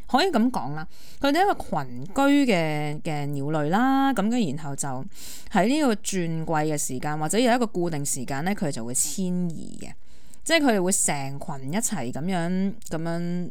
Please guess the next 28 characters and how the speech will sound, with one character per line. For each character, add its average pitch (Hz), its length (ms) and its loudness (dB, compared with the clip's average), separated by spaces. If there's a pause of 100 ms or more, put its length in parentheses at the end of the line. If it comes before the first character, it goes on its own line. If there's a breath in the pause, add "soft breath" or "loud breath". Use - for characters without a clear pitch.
(120)
move 202 320 4
ahead， 156 440 -2
一 - 80 -4
齊 143 220 -2
咁 113 40 -4
樣 143 260 -4
喐 165 140 -2 (160)
咁 139 100 -4
樣， 131 220 -6 (460 loud breath)
跟 254 140 4
住 220 100 4
就 156 40 2
飛 208 240 4
去 170 140 4
第 147 80 -2
二 127 60 0
區。 160 480 -2 (420 loud breath)
咁 349 160 0
以 285 120 6
前 190 240 0
呢， 226 240 4
我 180 120 2
住 180 160 -2
嘅 165 120 2
地 165 160 0
方 202 280 2
呢， 190 340 2 (140)
呃， 160 320 0